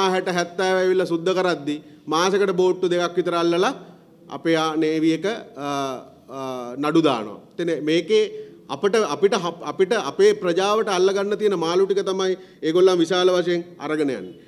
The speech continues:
තව එක කාරණාවක් තියෙනවා දැන් මේ, අ, එහෙම මාළු අල්ලන්න බෑ. ඒ කියන්නේ තවත් රටකින් ඇවිල්ලා තවත් රටකට ඇවිල්ලා මාළු අල්ලන්න බෑ. ඒකට හොඳම උදාහරණය තමයි ඔයගොල්ලන්ට මතක ඇති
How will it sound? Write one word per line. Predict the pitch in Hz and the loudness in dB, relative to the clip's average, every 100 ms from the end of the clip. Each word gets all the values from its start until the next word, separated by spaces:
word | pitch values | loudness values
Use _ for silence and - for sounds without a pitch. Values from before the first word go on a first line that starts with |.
| - _ - | -20 _ -4
තව | 170 202 | 2 2
එක | 208 | 2
කාරණාවක් | 208 202 196 202 202 202 | -2 -2 0 0 -2 -2
තියෙනවා | 220 220 208 | 2 4 2
දැන් | 170 151 | 0 0
මේ, | 131 117 113 - - - - - | 0 -2 -8 -18 -20 -20 -20 -14
අ, | 120 117 113 104 87 - - 139 | -10 -8 -8 -10 -14 -20 -12 0
එහෙම | 196 220 | 2 6
මාළු | 190 202 214 | 6 8 8
අල්ලන්න | 226 233 185 | 6 4 2
බෑ. | 156 175 117 - - - | 4 2 2 -10 -16 -8
ඒ | 139 | -4
කියන්නේ | 165 165 | -2 -2
තවත් | 143 170 175 | -2 -2 -2
රටකින් | 160 196 196 196 | -2 0 4 4
ඇවිල්ලා | 196 214 196 | 4 2 0
තවත් | 180 185 | 0 0
රටකට | 190 190 185 | -2 -2 0
ඇවිල්ලා | 208 196 170 | 2 2 2
මාළු | 180 185 | 2 4
අල්ලන්න | 180 156 143 | 4 2 0
බෑ. | 147 107 - - - | -4 -6 -14 -20 -8
ඒකට | 156 185 | -4 0
හොඳම | 165 165 196 | 0 2 4
උදාහරණය | 190 180 190 196 202 196 | 4 4 2 2 0 0
තමයි | 196 202 247 277 - - | 0 0 -2 -4 -14 -6
ඔයගොල්ලන්ට | 151 185 190 180 | 0 2 2 2
මතක | 156 180 185 | 0 -2 0
ඇති | 202 180 247 | 0 -2 -4